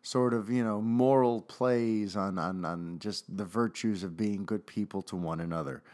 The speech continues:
You know, and that, that's kind of the sort of general, gentle family fare. But, you know, in the last few years, all kinds of movies have been rattling the cages of all that sort of stuff. You know,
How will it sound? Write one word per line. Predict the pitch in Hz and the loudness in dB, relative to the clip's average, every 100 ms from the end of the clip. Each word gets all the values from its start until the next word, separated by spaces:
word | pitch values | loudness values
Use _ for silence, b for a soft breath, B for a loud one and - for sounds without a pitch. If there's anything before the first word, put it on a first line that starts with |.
| B B B B - | B B B B -8
You | 113 | -4
know, | 107 104 101 | -2 -2 -2
and | 98 | -2
that, | 104 | -2
that's | 98 101 - | -2 -2 -4
kind | - 104 101 | -4 -2 -2
of | 90 | -2
the | 95 90 | -4 -4
sort | - 107 | -2 -2
of | 101 98 | -2 -2
general, | 107 117 117 113 107 104 - - 104 | 0 2 2 2 0 -4 -12 -12 -6
gentle | 98 117 117 98 104 104 104 B B _ | 0 2 0 -2 -2 -2 -2 B B _
family | - 120 107 98 92 | -4 0 0 -2 -6
fare. | - 110 98 80 - B B B | -4 -2 0 -2 -4 B B B
But, | 151 156 - | 6 6 4
you | 208 | 6
know, | 185 165 | 8 6
in | 165 | 4
the | 139 | 6
last | 143 185 208 | 6 4 2
few | 202 | 0
years, | 190 208 220 160 | 2 4 4 4
all | - 170 196 | 6 6 6
kinds | - 185 185 | 4 2 4
of | 156 | 2
movies | 147 175 185 170 135 | 6 8 10 8 6
have | 131 | 4
been | 131 127 113 | 4 2 4
rattling | 127 139 135 131 123 | 8 10 8 6 2
the | 113 | 0
cages | - 131 120 107 101 | 2 2 4 0 -2
of | 92 | -2
all | 80 | -2
that | 76 69 | -2 -4
sort | - 87 80 | -4 -6 -6
of | |
stuff. | - 98 - - b b b b | -4 -2 -2 -6 b b b b
You | 131 | 4
know, | 135 139 | 6 6